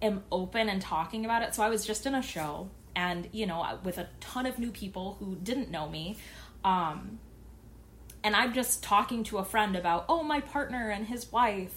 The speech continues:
and, like, if people just hear me talking about it, then it's like, "Oh, that's just, that's just part of Kelsey," and,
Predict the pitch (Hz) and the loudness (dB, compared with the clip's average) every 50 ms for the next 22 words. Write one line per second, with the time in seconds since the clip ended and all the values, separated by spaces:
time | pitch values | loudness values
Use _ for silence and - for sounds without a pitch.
0 | - - 185 190 196 196 196 190 190 - - - - - - - - - - 277 | -6 -4 -2 0 2 2 0 0 -2 -6 -12 -12 -12 -12 -14 -14 -12 -2 0 0
1 | 320 - - - 320 330 330 - - 294 269 294 277 - - - - 202 208 214 | 0 0 0 0 0 0 4 2 2 4 2 0 0 -2 -4 -8 -8 -6 -6 -4
2 | 226 240 233 226 214 - - - 180 185 180 190 233 233 247 254 262 277 277 294 | -4 -2 -2 -4 -4 -4 -4 -2 0 0 0 -2 -2 -2 -2 4 6 6 6 6
3 | 285 302 311 311 - - - - - - - - - 196 233 233 240 240 240 - | 6 4 2 0 -2 -4 -12 -18 -18 -20 -18 -12 -4 2 2 4 4 2 2 0
4 | 247 233 220 - - - 269 269 254 220 196 196 196 196 - - - 220 214 - | 0 0 0 -2 2 4 6 6 6 8 6 6 6 6 2 0 0 -2 -2 -2
5 | - - - - - - 202 202 - 220 190 - - - 196 185 175 - - - | -6 -10 -16 -8 2 2 2 4 4 -2 -4 -4 -4 -4 -4 -4 -4 -4 -4 -4
6 | 170 175 - - - - - - - 196 190 185 185 180 175 - | -2 -2 -4 -6 -8 -12 -10 -2 2 2 2 4 2 -2 -4 -8